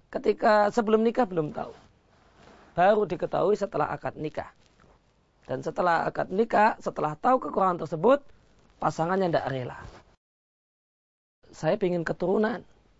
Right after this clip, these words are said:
Kalau ternyata suami saya tidak bisa menyetubuhi saya, gimana saya mau punya keturunan?" Atau kekurangan tersebut ada pada istri. Suami tidak rela.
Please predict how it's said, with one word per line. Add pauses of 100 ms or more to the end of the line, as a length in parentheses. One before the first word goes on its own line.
(480)
Kalau
ternyata
suami
saya
tidak
bisa (240)
menyetubuhi
saya, (800)
gimana
saya
mau
punya (480)
keturunan?" (1200)
Atau
kekurangan
tersebut
ada
pada
istri. (1500)
Suami
tidak
rela.